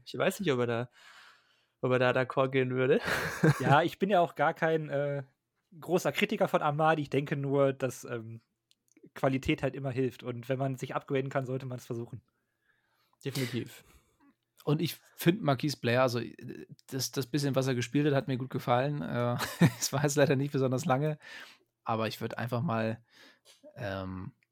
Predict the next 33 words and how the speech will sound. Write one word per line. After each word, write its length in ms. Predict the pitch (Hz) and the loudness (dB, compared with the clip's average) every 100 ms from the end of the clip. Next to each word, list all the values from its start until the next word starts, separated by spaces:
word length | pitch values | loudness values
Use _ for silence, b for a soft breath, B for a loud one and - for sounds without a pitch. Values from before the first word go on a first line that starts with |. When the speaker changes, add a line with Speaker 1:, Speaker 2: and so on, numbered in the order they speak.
| _ _ _ _ | _ _ _ _
Speaker 3:
ja, 240 | - - - | -12 -12 -6
einfach 220 | 160 160 | -2 0
mal 100 | 135 | 2
hoffen, 220 | 127 127 | 2 0
dass 160 | 113 110 | -2 -2
er, 120 | 107 | -2
dass 160 | 107 107 | -4 -4
er's, 360 | 107 - - - | -4 -4 -6 -8
äh, 400 | - 104 104 - | -8 -6 -6 -8
dass 180 | 123 120 | -10 -10
er's 200 | 117 - | -8 -8
gebacken 340 | 123 113 127 | -4 -4 -4
kriegt. 220 | 120 117 123 | -4 -4 -4
Ich 120 | 110 | -2
se-, 60 | 131 | 0
lese 300 | 139 156 165 | 2 2 4
ja 40 | |
auch 100 | 135 | 2
gerade, 580 | - 127 135 143 - - | 4 2 4 0 -4 -10
vier 200 | - 180 | 2 2
Komma 200 | 175 143 | 2 0
neun 180 | 135 139 | 0 2
Millionen 480 | 131 120 127 160 147 | 0 2 2 0 -2
würden 280 | 123 117 123 | -2 -2 -2
die 80 | 120 | -2
Lions, 580 | 113 117 127 127 - - - | -2 -2 -2 -4 -6 -8 -10
äh, 220 | 123 120 | -6 -4
sparen, 380 | - 127 120 131 | -4 -2 -2 -2
wenn 60 | |
sie 120 | 120 117 | -4 -6
Coleman 520 | - 139 127 117 120 _ _ _ | -2 0 0 -2 -4 _ _ _
cutten. 440 | - 123 - 127 - | -6 -6 -4 -6 -4
Also, 480 | 117 117 120 127 | -4 0 0 0